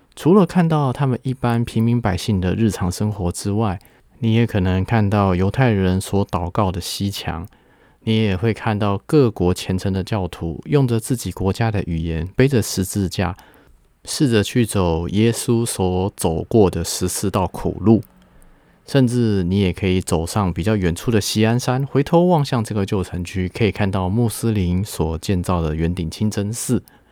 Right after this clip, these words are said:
还有埋葬着辛德勒的墓园等等，这些历史的痕迹你都可以在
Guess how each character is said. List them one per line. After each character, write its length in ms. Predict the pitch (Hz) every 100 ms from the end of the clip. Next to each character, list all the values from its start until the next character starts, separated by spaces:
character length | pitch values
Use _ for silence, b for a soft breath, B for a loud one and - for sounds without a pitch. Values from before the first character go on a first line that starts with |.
| b b b b
还 160 | - 95
有 280 | 92 85 85
埋 320 | 87 87 90
葬 320 | 95 113 92
着 280 | 85 85 80
辛 340 | - - 101
德 320 | 92 85 82 87
勒 340 | 98 90 82
的 220 | 82 80
墓 320 | 85 98 85
园 260 | 76 73 87
等 200 | - 82
等， 120 | 80 - b b b b
这 120 | - -
些 420 | - 160 156 156
历 180 | 156 110
史 200 | - 92
的 140 | 82
痕 220 | 82 87
迹 260 | 92 113 117
你 200 | 101 82
都 200 | 120 180
可 300 | - - 90
以 180 | 87 78
在 420 | - 92 85 82